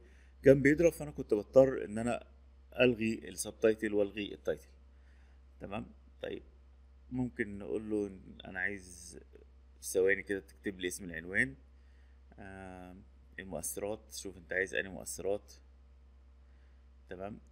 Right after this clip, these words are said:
آه، أنا عايز صوت حد مصري. طيب، بعد كده هتقول له: "أنا عايز أعمل فيديو".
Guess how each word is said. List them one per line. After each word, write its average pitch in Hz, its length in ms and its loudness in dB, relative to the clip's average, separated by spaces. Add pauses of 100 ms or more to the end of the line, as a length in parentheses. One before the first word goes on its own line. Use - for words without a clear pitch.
(180)
آه، 95 760 -8 (1700)
أنا 95 140 -6
عايز 95 160 4
صوت 101 220 -4 (260)
حد 92 280 -2
مصري. 104 440 -8 (2000)
طيب، 98 200 -2 (220)
بعد 127 200 4
كده 139 200 0
هتقول 127 340 -2
له: 135 220 0 (260)
"أنا 104 120 -2
عايز 110 220 4
أعمل 104 240 0
فيديو". 113 320 -8